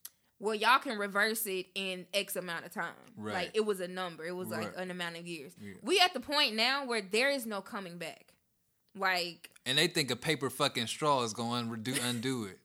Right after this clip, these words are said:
Speaker 2: That's my problem now.
Speaker 1: in mass, it would, but that's
Speaker 2: But
Speaker 1: a very small thing. Like
Speaker 2: that,
Speaker 1: niggas,
Speaker 2: that is.
Speaker 1: it's, it's a, it's
Speaker 2: It's these
Speaker 1: like,
Speaker 2: fucking corporations.
Speaker 1: yeah, I'm like, niggas have pumped, like, the, the <laughs> ozone layer full of
Speaker 2: Man.
Speaker 1: bullshit from plants.
Speaker 2: Man.
Speaker 1: Like,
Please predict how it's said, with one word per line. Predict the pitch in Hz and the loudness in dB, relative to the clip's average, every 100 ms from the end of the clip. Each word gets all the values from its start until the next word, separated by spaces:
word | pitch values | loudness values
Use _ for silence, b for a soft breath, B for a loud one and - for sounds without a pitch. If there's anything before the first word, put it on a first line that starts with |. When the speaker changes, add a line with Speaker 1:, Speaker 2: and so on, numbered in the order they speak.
| - | 2
Speaker 2:
That's | 175 151 | 2 4
my | 147 | 4
problem | 151 - 127 113 113 | 4 2 0 0 -2
now. | 123 | 4
Speaker 1:
in | 254 277 233 | 6 6 6
mass, | 214 269 254 202 226 - - - | 4 4 2 -2 -6 -10 -16 -6
it | 185 | -4
would, | 170 175 170 175 175 | -2 -4 -4 -6 -4
but | 214 | 4
that's | 240 330 | 6 6
Speaker 2:
But | 247 | 4
Speaker 1:
a | |
very | 214 208 | 4 4
small | 208 190 175 | 0 0 -2
thing. | 175 185 180 | -2 -4 -4
Like | 175 175 | 0 8
Speaker 2:
that, | 233 302 | 10 10
Speaker 1:
niggas, | 294 | 12
Speaker 2:
that | 277 311 | 12 12
is. | 262 302 359 339 392 | 12 12 12 10 4
Speaker 1:
it's, | - | 4
it's | 381 339 | 4 4
a, | 240 | 2
it's | 208 247 339 | 6 10 12
Speaker 2:
It's | - | 12
these | 339 233 | 12 12
Speaker 1:
like, | 226 | 12
Speaker 2:
fucking | 320 320 302 | 12 12 12
corporations. | - 339 339 330 339 370 262 | 12 12 12 12 12 12 12
Speaker 1:
yeah, | 254 262 - | 12 12 12
I'm | 240 294 | 10 10
like, | 269 | 8
niggas | 262 370 440 311 | 6 2 4 4
have | 247 - | 4 2
pumped, | 277 269 220 - - | 4 4 2 -4 -4
like, | 208 196 175 - | 2 2 0 -14
the, | 208 196 214 214 - | -14 -8 -6 -8 -10
the | 190 214 190 | -6 -2 0
<laughs> | 214 | 2
ozone | 277 254 220 202 | 2 2 0 0
layer | 202 202 196 | 0 2 0
full | 208 226 214 | 0 0 2
of | 196 | 0
Speaker 2:
Man. | 196 | 2
Speaker 1:
bullshit | 208 214 208 202 | 4 4 2 -4
from | - 185 | -6 -8
plants. | - 196 190 156 - - - | -6 -4 -4 -4 -8 -12 -8
Speaker 2:
Man. | 208 214 208 | -6 -2 2
Speaker 1:
Like, | 202 220 85 254 - | 4 4 0 -10 -12